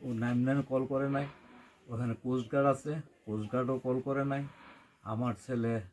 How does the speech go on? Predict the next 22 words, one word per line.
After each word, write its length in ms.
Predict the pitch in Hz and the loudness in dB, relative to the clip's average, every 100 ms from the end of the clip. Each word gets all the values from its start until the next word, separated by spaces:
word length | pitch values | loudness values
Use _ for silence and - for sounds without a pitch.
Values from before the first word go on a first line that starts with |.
| - - - - - - - | -18 -20 -20 -20 -20 -20 -10
আপনার 380 | 110 110 107 98 | -8 -2 -2 2
লাশ 200 | 110 110 | 2 0
পর্যন্ত 320 | - 113 104 | -2 -2 0
নয় 300 | 107 117 123 | 2 4 4
ঘন্টা 300 | 113 104 107 | 2 0 -2
পরে 340 | - 117 98 92 - - - _ - - - - - - 131 | -2 -2 -2 -4 -10 -20 -20 _ -20 -20 -20 -20 -20 -14 -6
লাশ 340 | 113 107 - | -4 -4 -4
আমার 180 | 104 104 - | -6 -6 -8
ছেলে 160 | 104 | -6
উদ্ধার 300 | 101 110 110 | -6 -6 -6
করছে 300 | 104 104 - 98 | -6 -8 -8 -8
ফায়ার 220 | 107 104 | -6 -4
সার্ভিস 360 | 98 98 104 113 | -6 -8 -8 -6
এসে। 260 | 104 101 95 95 - 135 110 120 - _ _ _ - - | -6 -6 -8 -10 -12 -12 -10 -12 -14 _ _ _ -20 -12
ভাই, 100 | 123 | -6
আমি 220 | 120 127 | -2 0
আর 80 | 135 | -2
কিছু 380 | 123 - - 123 - - _ - - | -4 -14 -14 -14 -16 -20 _ -20 -8
বলতে 280 | - 127 151 | -4 -2 0
পারবো 300 | 139 131 113 | 2 2 2
না, 180 | 123 127 - - _ - - - - _ - - - - | 2 0 -4 -20 _ -20 -20 -20 -20 _ -20 -20 -20 -10
আমার 420 | 131 123 127 131 | -2 2 4 4